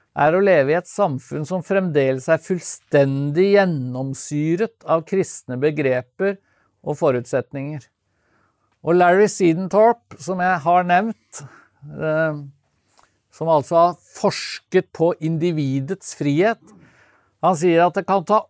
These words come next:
århundrer før grunnleggende endringer i, eh, i moralen blant folk flest, og endringer i tro, fører til justeringer i de sosiale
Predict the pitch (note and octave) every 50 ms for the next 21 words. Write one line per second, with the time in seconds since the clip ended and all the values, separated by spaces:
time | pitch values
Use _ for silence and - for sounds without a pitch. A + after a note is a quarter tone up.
0 | _ _ - F3 E3+ E3 E3+ E3+ F3 F3+ F#3+ G3+ A3 G#3+ G3 F#3 G#3+ A#3 A3 G#3+
1 | G3+ A#3+ B3+ C4+ A3 E3+ - - F3+ F#3 F#3+ G3+ G3 E3+ F3 G3+ A3 A#3 A3 F#3+
2 | E3 D3 C3+ C3+ C3+ C#3 C#3 D#3+ F3+ G#3 G3 G3+ G3+ F#3+ D#3 C3 B2+ B2+ C3+ C3+
3 | D3+ F3+ G3+ F#3+ - D3 D3 D#3+ F3+ G3 G3 - _ _ _ _ _ _ _ _
4 | _ _ _ _ _ _ _ _ _ _ _ C#3+ C3 B2+ B2+ B2+ C3 - D3 D#3+
5 | F3 F#3 F#3+ G3+ F#3 E3+ D3 C#3 C3+ C#3+ D#3 F#3+ A#3 B3 F#3 F3+ F#3 G3 F#3 -
6 | G3 F#3 F#3 - - - F#3+ A3 B3 A3+ - - - - _ _ - - _ C#3+
7 | C#3 E3 G3 G3+ F#3 D#3 - C3+ C#3 D3 D#3+ E3+ F#3 - - - E3 F3 G3+ A#3
8 | A#3 - _ _ _ _ _ _ _ _ _ _ _ - - G#3 F#3 D3+ B2 -
9 | E3 E3+ F#3+ G#3+ G#3 - - - - D3 C3+ C3 B2+ C3 C3 D3 E3+ F3+ F3+ F3
10 | F3 F3 E3 - - - - - - - - G#3 G3+ F3+ D3 C3 B2+ B2+ B2+ C3
11 | D3 E3+ F3+